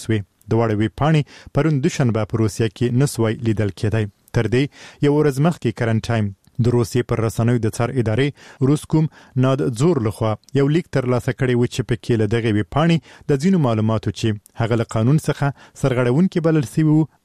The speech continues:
د لرې کولو غوښتنه کړې وه. د روسکوم ناد زور په وینا، دغه ویبپاڼې له ټولنیز اړخه د روسیې د پوځي پرسونل په اړه ناسم معلومات چې ګواکې هغوی د اوکراین په خاوره کې د ځانګړو پوځي عملیاتو په جریان کې وژل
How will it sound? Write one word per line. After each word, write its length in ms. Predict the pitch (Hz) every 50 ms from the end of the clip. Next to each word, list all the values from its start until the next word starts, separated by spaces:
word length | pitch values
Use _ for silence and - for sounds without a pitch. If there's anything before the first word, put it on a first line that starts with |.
| _ _ - 143
د 20 | 185 185
لرې 160 | 165 131 120 101 -
کولو 320 | - 107 107 107 107 107 98
غوښتنه 360 | 104 104 - - 117 110 107 - -
کړې 180 | 143 120 107 95 98
وه. 100 | 110 104 - _ _ _ _ _ - 113
د 80 | 117 113
روسکوم 340 | 120 107 - - 123 113 113 110
ناد 260 | 113 120 123 110 98
زور 160 | 113 120 113 - -
په 60 | 113
وینا، 260 | 110 107 107 117 131 139 - - - - - - - - 127
دغه 160 | 156 151 165 147
ویبپاڼې 440 | 147 135 - 143 139 143 143 143 143 139 127
له 60 | 127 123 -
ټولنیز 360 | - 120 113 120 131 135 123 143 147 147
اړخه 260 | 165 156 - - 120 110 101 - _ - 117
د 20 | 117 113
روسیې 280 | 113 110 - - 120 120 113
د 60 | 117 -
پوځي 300 | - 110 110 110 101 123 - -
پرسونل 400 | 113 110 - - 113 113 113 107 -
په 60 | 117 - 143
اړه 140 | 147 147 151 - - - - - - - - 165
ناسم 360 | 147 139 131 - - 170 165 147
معلومات 360 | 120 110 107 107 110 110 113 - -
چې 80 | - 104 95
ګواکې 340 | 104 113 110 110 - - 110 107 110 - - - 113
هغوی 280 | 110 101 113 143 165 165 - - - - - - 131
د 20 | 147 151 151
اوکراین 340 | 139 - 147 151 156 151 -
په 100 | - 127 -
خاوره 240 | 143 139 139 139 131
کې 140 | - - 131 127
د 40 | 123 113
ځانګړو 420 | 123 113 113 110 127 135 131 - -
پوځي 260 | 117 110 107 98 120 131 127
عملیاتو 380 | 110 110 104 117 113 - 101 -
په 100 | 117 104
جریان 300 | 107 107 98 101 113 117 113 -
کې 80 | -
وژل 320 | 107 104 107 98 107 101